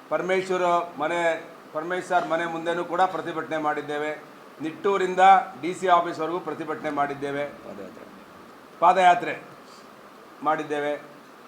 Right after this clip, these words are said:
ಅಸೆಂಬ್ಲಿಯಲ್ಲೂ ಕೂಡ ಮಂಡನೆ ಮಾಡಿದ್ದೇವೆ, ಈ ಯೋಜನೆಯನ್ನು ಮಾಡಬಾರ್ದು ಅಂತೇಳಿ. ಖುದ್ದಾಗಿ ಡಿ ಕೆ ಶಿವಕುಮಾರ್ ಸಾಹೇಬ್ರಿಗೂ ಕೂಡ ವಿನಂತಿ ಮಾಡಿದ್ದೇವೆ. ಆದರೆ ಇದು ಯಾಕೋ ಸರ್ಕಾರ ಮತ್ತೆ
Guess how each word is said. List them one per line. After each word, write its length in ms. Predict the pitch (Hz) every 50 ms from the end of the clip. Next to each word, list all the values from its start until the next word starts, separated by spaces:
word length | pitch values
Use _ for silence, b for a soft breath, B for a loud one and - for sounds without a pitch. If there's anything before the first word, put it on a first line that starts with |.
| - - - - - - - - - - - - - - 143
ಅಸೆಂಬ್ಲಿಯಲ್ಲೂ 680 | 165 - - 233 247 233 220 220 226 220 220 226 226
ಕೂಡ 220 | 226 214 208 220 220 233 240 226 - 165
ಮಂಡನೆ 320 | 175 180 185 185 185 175
ಮಾಡಿದ್ದೇವೆ, 540 | 170 170 165 165 147 156 160 156 156 156 151
ಈ 40 | 151
ಯೋಜನೆಯನ್ನು 540 | 160 170 156 170 165 165 160 160 156 160 151
ಮಾಡಬಾರ್ದು 560 | 143 143 156 175 170 170 170 165 156 156 147
ಅಂತೇಳಿ. 420 | 139 135 - 143 139 139 143 143 139 139 - - - - - - - - - - - - - - - -
ಖುದ್ದಾಗಿ 440 | 190 196 180 214 220 214 214 214 202
ಡಿ 140 | 190 202
ಕೆ 160 | 196 202 208 202
ಶಿವಕುಮಾರ್ 420 | - 196 190 190 190 196 190 175 180
ಸಾಹೇಬ್ರಿಗೂ 560 | 180 180 180 180 165 175 175 175 175 180 175
ಕೂಡ 180 | - 170 180 196 208
ವಿನಂತಿ 340 | 190 170 170 175 175 170 175
ಮಾಡಿದ್ದೇವೆ. 800 | 170 160 156 156 151 143 135 147 147 147 147 147 143 - - - - - - - - - - - - - - 139 165
ಆದರೆ 240 | 185 202 214 220 226 226 226 226 226 214 214
ಇದು 140 | 214 226 233 226 220 214 208 214
ಯಾಕೋ 280 | 226 214 214 220 220 214 208 208 208 202 202 196
ಸರ್ಕಾರ 360 | 202 196 196 214 214 214 208 208 208 202 190 196
ಮತ್ತೆ 260 | 190 - 202 202